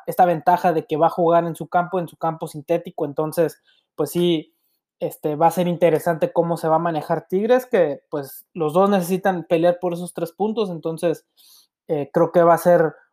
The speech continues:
un partido bastante interesante, me gusta. Creo que Ti-, Tigres puede que se lleve la victoria, pero también tenemos que ver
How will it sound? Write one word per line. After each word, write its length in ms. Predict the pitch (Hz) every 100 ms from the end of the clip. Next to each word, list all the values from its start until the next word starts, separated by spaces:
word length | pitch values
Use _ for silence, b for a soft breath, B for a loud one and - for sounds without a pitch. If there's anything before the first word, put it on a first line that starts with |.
| -
un 160 | 165
partido 340 | 165 165 170 165
bastante 560 | 151 - - 170 165
interesante, 640 | 170 147 151 143 180 175 202
me 140 | 175
gusta. 560 | 147 175 190 - 202 196 b b b _ _ _
Creo 160 | - 165
que 120 | 175
Ti-, 360 | 170 180 180 -
Tigres 340 | 190 190 202 190
puede 320 | 180 185 185
que 80 | 170
se 160 | 170
lleve 240 | 160 170 185
la 100 | 170
victoria, 340 | 151 208 233
pero 180 | 214 160
también 280 | 165 156 156
tenemos 360 | 185 175 170
que 100 | -
ver 260 | 165 175 170